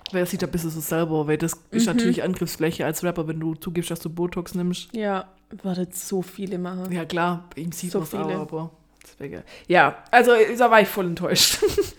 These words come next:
Speaker 1: Aber ich hab's halt vorher nochmal angehört, weil ich dachte, ich muss es noch gut finden, aber ich hab's
Speaker 2: Ja.
Speaker 1: nicht gut gefunden. Okay, was hast du dir zuletzt hinzugefügt?
Speaker 2: Ich hatte nichts hinzugefügt. Bei
Speaker 1: Oh.
Speaker 2: mir läuft's da wohl gerade nicht
Speaker 1: <laughs>
Speaker 2: so.
Speaker 1: Ich hab, äh, Berkan hinzugefügt mit Hollywood sechsunddreißig.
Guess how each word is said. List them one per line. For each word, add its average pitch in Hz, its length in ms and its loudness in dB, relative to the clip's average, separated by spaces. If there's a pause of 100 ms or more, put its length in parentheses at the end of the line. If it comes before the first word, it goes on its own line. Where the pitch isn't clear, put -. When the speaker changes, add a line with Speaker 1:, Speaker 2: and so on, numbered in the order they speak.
(600)
Speaker 1:
Aber 233 120 6
ich 196 80 0
hab's 202 140 2
halt 180 120 0
vorher 185 200 -2
nochmal 170 240 -4
angehört, 180 340 -4
weil 160 60 -4
ich 165 80 -8
dachte, 196 160 -8
ich 220 140 -6
muss 320 300 4
es 320 160 -2
noch 254 120 4
gut 277 240 2
finden, 190 240 -2
aber 170 180 -4
ich 190 60 -4
hab's 190 140 -6
Speaker 2:
Ja. 202 240 4
Speaker 1:
nicht - 80 -2
gut - 80 -20
gefunden. 170 240 -10 (680)
Okay, 262 360 6
was 220 160 2
hast 262 240 -4
du 233 80 -4
dir 220 140 -2
zuletzt 202 280 -8
hinzugefügt? 170 720 -8
Speaker 2:
Ich 240 160 0
hatte 233 200 2
nichts 214 300 2
hinzugefügt. 190 840 -4
Bei 196 80 0
Speaker 1:
Oh. 202 100 2
Speaker 2:
mir 190 80 2
läuft's 190 360 -2
da 196 220 0
wohl 240 120 8
gerade 185 360 2
nicht - 120 2
Speaker 1:
<laughs> 277 240 4
Speaker 2:
so. 180 220 -4 (340)
Speaker 1:
Ich 254 180 -4
hab, 285 260 4
äh, 214 120 6
Berkan 233 520 8
hinzugefügt 262 800 2
mit 202 260 -4
Hollywood 175 340 -6
sechsunddreißig. - 680 -14